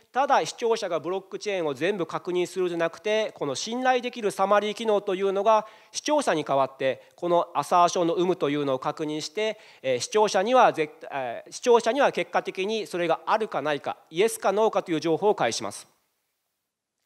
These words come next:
次に、えー、この遡って、それがもしイエスの時に、えー、この映像が果たして誰がいつ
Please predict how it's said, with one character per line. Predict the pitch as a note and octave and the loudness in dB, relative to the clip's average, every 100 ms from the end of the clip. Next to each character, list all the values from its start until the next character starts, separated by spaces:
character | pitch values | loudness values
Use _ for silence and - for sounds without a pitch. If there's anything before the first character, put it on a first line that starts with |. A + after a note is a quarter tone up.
| _ _ _ _ - | _ _ _ _ -12
次 | A3+ D4 | -2 2
に、 | A#3+ - | 2 2
え | D3 C#3 | 2 2
ー、 | C#3 | 4
こ | G#3 | 4
の | G3 - | 4 4
遡 | F#3 A#3 A3+ G#3+ | 2 4 4 4
っ | G#3 | 0
て、 | B2 G#2+ | -2 -2
そ | G3 | -2
れ | B3+ | 2
が | B3 | 4
も | C4+ | 4
し | E3+ | 4
イ | F3+ | 4
エ | B3+ | 4
ス | A3+ | 4
の | E3+ | -2
時 | D3 B2 | -4 -6
に、 | G2 _ - - | -10 _ -20 -8
え | D3 C#3 | -4 -4
ー、 | |
こ | - | -2
の | F#3 F#3+ | 0 2
映 | F3 F3+ | 2 0
像 | E3+ F3 | 0 2
が | G3 A3 G3 | 6 6 4
果 | F#3 | 0
た | G3+ G#3 | 2 2
し | |
て | - C#3+ | 0 -6
誰 | C3 F#3+ G3 | 0 0 2
が | E3 - | 0 -2
い | F3 | -6
つ | E3+ C#3+ | -12 -14